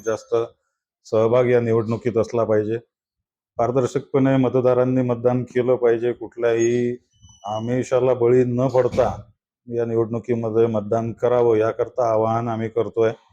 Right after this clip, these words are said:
याकरता, अं, प्रभात फेरी, वेगवेगळ्या प्रकारच्या स्पर्धा, महिलांचा सहभाग वाढण्याकरता महिला बचत गटांचा मार्फत प्रसिद्धी, अशा वेगवेगळ्या ॲक्टिव्हिटीज आमच्या सतत सुरू आहे.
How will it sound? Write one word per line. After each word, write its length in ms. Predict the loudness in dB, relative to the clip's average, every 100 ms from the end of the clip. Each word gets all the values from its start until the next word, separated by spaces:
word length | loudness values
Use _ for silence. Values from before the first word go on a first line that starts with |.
| _ _ _ _ _ -6
याकरता, 840 | -2 0 0 2 4 4 4 4 0 -4 -16
अं, 640 | -14 -10 -8 -6 -6 -8
प्रभात 340 | -4 0 2 0
फेरी, 720 | -2 0 2 2 2 -2 -8 _ _ -20 -20 _ -10
वेगवेगळ्या 380 | -6 -2 0 0
प्रकारच्या 440 | 0 -2 -2 -4
स्पर्धा, 760 | -8 -2 0 2 2 2 0 -4 _ _ _ _ _
महिलांचा 480 | -6 -2 -2 -2 -4
सहभाग 360 | -2 0 0 0
वाढण्याकरता 920 | 0 -2 -4 -4 -4 -2 0 2 0 -4 _ -20 -20 -12
महिला 280 | -4 0 0
बचत 220 | -2 -2
गटांचा 720 | -2 -2 -2 -4 -2 0 0 -2
मार्फत 320 | -8 -10 -4 -4
प्रसिद्धी, 840 | -4 -10 -8 -8 -2 0 -2 -4 _ _ _ _
अशा 120 | 0
वेगवेगळ्या 500 | 2 4 4 4 6
ॲक्टिव्हिटीज 560 | 4 4 2 2 2 2
आमच्या 520 | 2 2 4 4 2
सतत 420 | -6 -4 -2 -2 -2
सुरू 220 | -2 0
आहे. 180 | 0